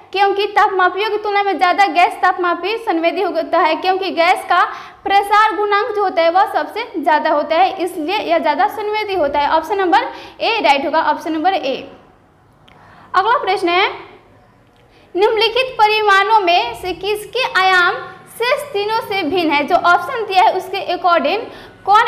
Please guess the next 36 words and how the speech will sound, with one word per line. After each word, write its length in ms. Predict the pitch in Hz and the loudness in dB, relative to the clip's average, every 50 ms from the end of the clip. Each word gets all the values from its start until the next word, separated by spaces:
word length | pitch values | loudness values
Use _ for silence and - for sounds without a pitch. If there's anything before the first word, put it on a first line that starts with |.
| - - | 2 2
ऐसा 240 | 381 - 381 427 427 | 2 2 2 0 -2
परिमाण 440 | 440 415 - 370 370 392 392 381 359 | -2 -2 -2 0 0 2 2 2 2
है 120 | 349 349 294 | 0 0 -2
जिसका 280 | 359 359 359 - 359 359 - - | -4 -6 -2 0 0 0 2 2
आयाम 380 | 349 359 370 359 339 311 - 453 494 - - - - - - - | 4 4 6 4 4 2 0 -2 -6 -12 -16 -20 -20 -18 -8 -4
मतलब 380 | 311 339 339 359 427 415 - - | -4 -2 2 2 2 2 2 4
और 200 | 349 381 403 440 | 4 4 4 4
option 540 | - 415 - 330 359 349 349 - 392 359 370 | 2 0 2 2 0 0 0 -2 -2 -2 -2
से 140 | 381 403 453 508 508 - - | -2 -4 -4 -4 -6 -4 -2
अलग 300 | 320 330 339 349 339 330 | 0 0 2 0 0 2
है? 120 | 381 415 440 440 - | 0 0 0 -2 -8
तो 140 | - - 330 | -8 -6 -6
इसका 220 | 339 330 - 349 | -6 -2 0 0
right 260 | 330 339 359 415 392 415 | 2 2 2 2 2 0
answer 280 | 403 427 427 440 415 | 0 0 0 0 0
होगा 180 | 440 403 370 359 | 0 2 2 2
आपका 240 | 349 349 349 403 415 - - | 2 4 2 2 2 2 2
option 240 | 311 320 - 381 349 | 0 0 -2 -2 -2
number 220 | 359 339 359 349 359 | 0 2 2 2 0
D, 180 | 294 381 392 453 466 - - - - - - | 0 -2 -4 -6 -6 -8 -16 -20 -18 -8 -6
ये 100 | 359 359 | -6 -6
कोणीय 460 | 370 370 403 392 381 381 392 427 466 466 | -4 0 2 2 2 2 0 0 -2 -2
संवेग 420 | 466 466 415 381 381 392 427 415 453 453 | -2 -2 -2 0 0 -2 -2 -2 -4 0
प्रति 340 | - 359 339 339 349 440 494 523 - - - - - | 2 2 2 2 0 -2 -4 -4 -8 -14 -20 -14 -8
unit 400 | - 370 370 359 415 466 427 466 | -4 -2 0 0 0 0 -2 -4
द्रव्यमान, 520 | 349 269 339 311 302 302 277 247 240 - - - - | -4 -2 0 0 0 2 0 0 0 -2 -6 -8 -2
कोणीय 360 | - 359 339 330 339 392 466 - | 0 2 2 2 2 0 0 -2
संवेग 500 | - 453 381 339 320 320 370 370 427 427 - | -2 -2 0 2 2 0 0 0 -4 -6 -2
प्रति 400 | - 330 302 302 339 415 466 466 - | 0 0 0 0 -2 -4 -4 -4 -4
unit 300 | 320 330 330 359 427 415 | -4 -2 -2 -2 -2 -2
द्रव्यमान 460 | 330 269 349 339 311 320 330 339 320 | -2 -2 -2 0 0 0 0 0 0
जो 120 | 285 349 381 | 0 0 -2
कि 120 | - 392 | 0 -2
अन्य 340 | 381 - 330 349 359 381 381 | -2 0 0 0 0 0 0
तीनों 280 | 381 370 339 349 339 349 | -2 -2 0 0 0 0
से 180 | 339 392 466 | -2 -4 -6